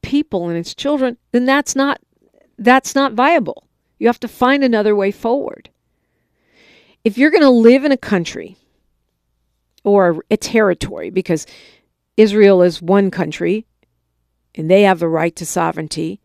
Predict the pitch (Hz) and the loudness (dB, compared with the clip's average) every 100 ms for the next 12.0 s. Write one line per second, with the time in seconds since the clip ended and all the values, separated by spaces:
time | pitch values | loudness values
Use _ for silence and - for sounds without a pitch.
0 | _ _ _ _ 175 - 196 196 - 208 | _ _ _ _ -10 0 2 2 2 0
1 | 190 175 180 202 202 196 185 180 180 - | 0 -2 0 2 2 0 -2 0 0 -4
2 | _ _ - 208 202 196 190 - - _ | _ _ 0 4 4 2 -2 -10 -18 _
3 | - 262 247 175 170 185 196 - 202 185 | -2 2 4 2 -2 -2 -4 -4 -2 -2
4 | 185 175 170 165 185 196 _ _ _ - | -4 -6 -8 -8 -8 -10 _ _ _ -2
5 | 190 220 254 208 180 175 - 175 180 190 | 2 4 2 -4 -6 -6 -8 -8 -4 -4
6 | 185 170 170 202 190 208 269 254 - - | -4 -10 -8 -6 -2 0 0 -2 -10 -12
7 | - - 190 190 233 262 202 - 220 208 | -14 -12 -4 0 0 0 -6 -4 -6 -6
8 | 180 - - - - 175 196 170 - _ | -8 -10 -12 -12 -14 -16 -14 -14 -16 _
9 | _ _ _ _ _ _ _ _ _ _ | _ _ _ _ _ _ _ _ _ _
10 | _ _ _ _ _ _ 220 240 220 - | _ _ _ _ _ _ 4 4 4 2
11 | 208 208 175 165 - 208 170 170 156 | 2 2 0 -2 0 0 0 -4 -8